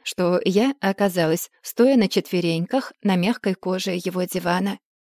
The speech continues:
Он тут же снова погрузился в меня, как будто не мог выдержать нескольких секунд пустоты.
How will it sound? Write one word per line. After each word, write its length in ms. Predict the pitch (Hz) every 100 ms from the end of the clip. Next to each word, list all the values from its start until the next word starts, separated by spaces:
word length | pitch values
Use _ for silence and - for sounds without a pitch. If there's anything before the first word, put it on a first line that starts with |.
| _ _ _ _ -
Он 220 | 196 196
тут 200 | 247 233
же 140 | 196 180 -
снова 320 | - 226 254
погрузился 640 | 254 240 262 208 196 - 190
в 60 |
меня, 320 | 180 175 175 -
как 180 | 185 185
будто 260 | 208 196
не 100 | 190
мог 220 | 185 185
выдержать 500 | 196 202 190 180 170 -
нескольких 520 | 208 190 - - 190
секунд 400 | - 196 185 -
пустоты. 600 | 202 - 202 196 185